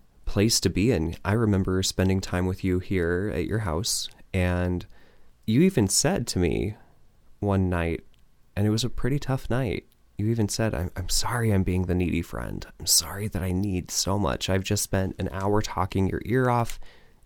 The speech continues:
Thanks for listening. I'm sorry." And I hope I responded, I think I responded with something along the lines of, "That's never something to be sorry for, because I'm here for you. That's what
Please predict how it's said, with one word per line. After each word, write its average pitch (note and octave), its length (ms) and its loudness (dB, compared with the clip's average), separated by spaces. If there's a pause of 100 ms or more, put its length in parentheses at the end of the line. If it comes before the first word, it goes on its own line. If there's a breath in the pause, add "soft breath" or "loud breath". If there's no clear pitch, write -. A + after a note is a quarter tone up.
Thanks F#2+ 240 2
for - 160 -2
listening. F#2 640 2
I'm F2+ 120 -4
sorry." - 560 -4 (1400 soft breath)
And G2+ 120 4
I F#2+ 60 6
hope G#3 320 2
I G#2+ 60 2
responded, D#2 580 0
I F2+ 80 0
think D3+ 240 2
I G2 60 2
responded F#2+ 500 4
with G#2 140 4
something C#3+ 320 2
along G2+ 240 2
the G2 160 -2
lines G2 320 0
of, G2+ 240 -2 (800 soft breath)
"That's C#3 280 -2
never C#3 260 0
something A#2 340 2
to A2 60 0
be G#2+ 120 4
sorry B2+ 340 0
for, - 280 -2
because F#2+ 600 0 (800 soft breath)
I'm G2 240 0
here G#2 160 2
for A2 160 0
you. B2+ 400 2 (220 loud breath)
That's - 340 -2 (220)
what G#2 260 2